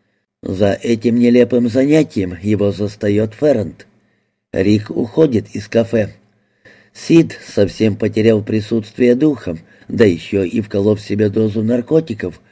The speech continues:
рассказывает о своих подозрениях Ферренту. И Феррент, который сам видел моего сына с газетой,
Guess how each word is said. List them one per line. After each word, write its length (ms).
рассказывает 800
о 60
своих 360
подозрениях 800
Ферренту. 560
И 160
Феррент, 460
который 420
сам 280
видел 300
моего 320
сына 380
с 60
газетой, 580